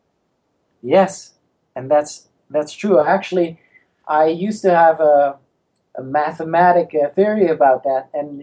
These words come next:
usually I said, uh, success, success only happens after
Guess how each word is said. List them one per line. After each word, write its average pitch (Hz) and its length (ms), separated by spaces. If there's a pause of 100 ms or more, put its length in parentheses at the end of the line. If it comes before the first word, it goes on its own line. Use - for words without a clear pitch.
usually 196 400
I 165 140
said, 156 340
uh, 147 300 (400)
success, - 720 (800)
success 208 500
only 196 280
happens 165 580
after 139 400